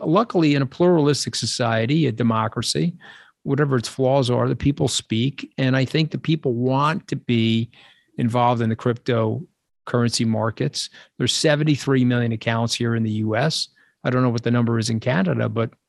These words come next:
it's a big number. How are the politicians gonna avoid it? They're, politicians are in marketing, they're the marketing competitions. What are they gonna do? They're gonna alienate the entire cryptocurrency owners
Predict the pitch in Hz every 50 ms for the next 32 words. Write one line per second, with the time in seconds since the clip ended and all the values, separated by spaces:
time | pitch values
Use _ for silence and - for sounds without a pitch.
0 | - - - - - - _ _ _ - - 127 - 127 117 110 131 123 110 113
1 | 117 143 185 196 156 135 127 - - - - - 139 160 180 185 165 156 - -
2 | - 160 156 - - 160 165 170 160 170 160 160 151 131 139 165 208 202 139 110
3 | - 127 135 147 151 156 - _ _ _ _ _ _ _ _ _ _ - - 190
4 | 165 - 214 - - 180 160 165 160 160 156 175 202 226 202 - 190 135 123 117
5 | 117 117 _ _ _ - - 147 147 143 165 160 165 185 202 185 - 147 131 117
6 | 123 120 113 113 110 120 113 - - 113 110 110 127 147 156 156 160 165 165 175
7 | 143 113 - _ - - - _ _ _ _ - 127 131 131 127 127 143 147 151
8 | 156 156 160 156 143 135 131 127 123 135 135 139 127 - 143 143 - 147 127 -
9 | - - 131 127 143 147 151 - - - 160 156 156 151 143 147 - - 135 143
10 | 165 185 202 208 - - - - -